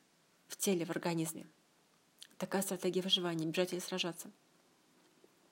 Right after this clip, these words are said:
расход произошёл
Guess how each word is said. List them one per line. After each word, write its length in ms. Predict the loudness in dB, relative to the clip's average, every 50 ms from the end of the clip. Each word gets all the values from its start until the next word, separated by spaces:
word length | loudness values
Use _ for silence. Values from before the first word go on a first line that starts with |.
| _ _ -20 _ _ _ -20 -20 -20 -16 -16 -16 -16 -18 -20 -20 -20 -20 -20 -20 -20 -20 -20 -20 -20 -20 -20 -20 -20 -20 -20 -20 -20 -20 -20 -20 -20 -20 -20 -20 -20 -20 -20 -20 -20 -20 -20 -12 -4
расход 500 | 2 4 4 6 6 6 6 4 2 2
произошёл 580 | 2 0 2 2 4 6 6 6 6 6 2